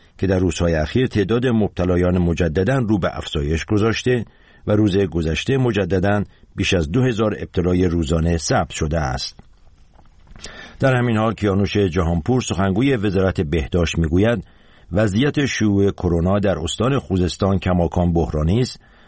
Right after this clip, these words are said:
و در روزهای آینده استان‌های لرستان، سیستان و بلوچستان و آذربایجان شرقی نیز شاهد افزایش مبتلایان خواهند بود.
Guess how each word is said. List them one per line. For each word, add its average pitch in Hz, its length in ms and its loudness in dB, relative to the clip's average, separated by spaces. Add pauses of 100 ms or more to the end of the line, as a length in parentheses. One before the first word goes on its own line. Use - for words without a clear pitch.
(120)
و 85 80 2
در 90 140 2
روزهای 110 400 2
آینده 104 460 2
استان‌های 87 500 0
لرستان، 87 580 0
سیستان 85 440 -2
و 85 40 2
بلوچستان 80 760 -2 (440)
و 127 60 2
آذربایجان 92 720 2
شرقی 80 380 0
نیز 92 280 0 (260)
شاهد 104 380 0
افزایش 87 520 -2
مبتلایان 104 600 0
خواهند 71 360 -4
بود. 71 220 -6